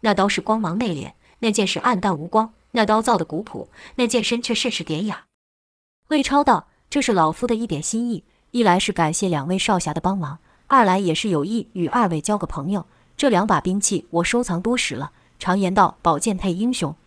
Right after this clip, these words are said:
今日就赠与二人了。”叶昌平道：“此两物一个叫做黑日，一个唤作白月，两位可猜得出来哪一个是黑日，哪一个是白月？”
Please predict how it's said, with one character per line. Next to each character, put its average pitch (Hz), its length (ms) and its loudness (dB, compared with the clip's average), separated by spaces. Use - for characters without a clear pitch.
今 247 200 -2
日 220 120 2
就 196 160 0
赠 190 200 -2
与 135 80 -10
二 214 200 -2
人 147 140 -6
了。” - 160 -16
叶 285 160 4
昌 254 200 -2
平 190 180 -4
道 202 260 2
：“此 220 220 0
两 226 200 4
物 196 140 0
一 185 80 0
个 202 100 0
叫 190 180 0
做 160 120 -4
黑 220 220 -4
日， 208 220 -4
一 202 120 -4
个 220 100 0
唤 208 200 2
作 165 140 -4
白 139 200 -4
月， 185 240 -4
两 185 220 4
位 214 140 2
可 175 180 -6
猜 202 200 -2
得 180 80 0
出 - 160 -6
来 165 260 -2
哪 165 100 -2
一 143 160 -4
个 226 120 0
是 - 120 -2
黑 214 220 -4
日， 233 220 -8
哪 220 100 0
一 190 160 0
个 247 100 2
是 226 140 -2
白 147 180 -4
月？” 220 260 -4